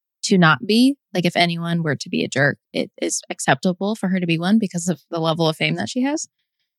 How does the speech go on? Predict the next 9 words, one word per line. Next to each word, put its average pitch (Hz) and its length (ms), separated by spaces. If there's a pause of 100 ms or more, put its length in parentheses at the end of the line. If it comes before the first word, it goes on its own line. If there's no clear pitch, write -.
(240)
Um, 175 580 (460)
but 202 140
she's - 200
not. 175 200 (320)
And 180 400 (220)
it, 165 240 (420)
it's - 260
just 208 200 (240)
wild. 180 540